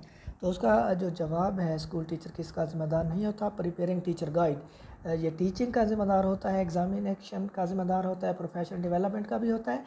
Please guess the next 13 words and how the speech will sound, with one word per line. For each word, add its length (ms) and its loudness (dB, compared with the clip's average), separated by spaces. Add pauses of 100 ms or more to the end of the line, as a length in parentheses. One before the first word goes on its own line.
(280)
प्रिपेयरिंग 460 4
टीचर 240 -2
गाइड, 280 2
टीचर 240 0
गाइड 340 4
प्रिपेयर 560 2
करना 260 -2
टीचर 300 -6
का 120 -8
काम 360 -8
नहीं 220 -6
होता 240 -12
है। 220 -8